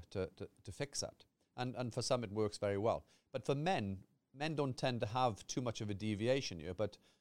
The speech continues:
on his right foot, there is a swelling around, this is the joint, like, called the, the metatarsophalangeal, 'cause you've got the metatarsals here onto the phalanx.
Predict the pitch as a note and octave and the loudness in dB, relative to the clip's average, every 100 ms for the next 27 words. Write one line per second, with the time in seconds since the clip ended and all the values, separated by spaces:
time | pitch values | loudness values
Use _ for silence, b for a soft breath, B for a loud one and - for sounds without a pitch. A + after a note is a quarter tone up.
0 | b C#3+ C#3+ C#3 C3 G#2+ - G#2+ B2 D#3 | b -2 0 2 2 0 -2 2 6 6
1 | - E2+ - - A2+ A2+ F#2 - _ G#2+ | 4 -8 -6 -2 2 2 2 -4 _ -2
2 | - - C#3+ A#2+ F2+ F2+ G#2+ G#2+ G#2 G#2 | 0 4 4 4 0 -4 -2 2 2 0
3 | G2 F2+ _ _ _ _ C3 C3 F3 C#3+ | -6 -10 _ _ _ _ -8 -2 -2 -2
4 | B2+ C#3 A#2 G2 - A2 G#2 - A2 G2 | -2 2 2 0 -6 -4 -4 -2 -2 0
5 | A2 - G#2+ G#2+ G2+ G2 - A#2 G#2+ - | 0 0 -2 -2 -4 -6 -4 0 0 0
6 | F2+ F2+ - F#2+ F#2 A2+ F#2 D#2+ b b | -2 -2 0 -2 -2 -4 -4 -6 b b
7 | b - G2+ G2 G#2+ G#2+ F#2 - A2+ G#2 | b -10 -6 -4 -2 -4 -6 -4 -2 -2
8 | - F#2 A2+ F2 D#2+ E2+ F2+ F2+ F2 A2+ | -4 -6 -4 -4 -4 -6 -2 -2 2 2
9 | F#2 E2 F#2+ - | 2 0 -8 -12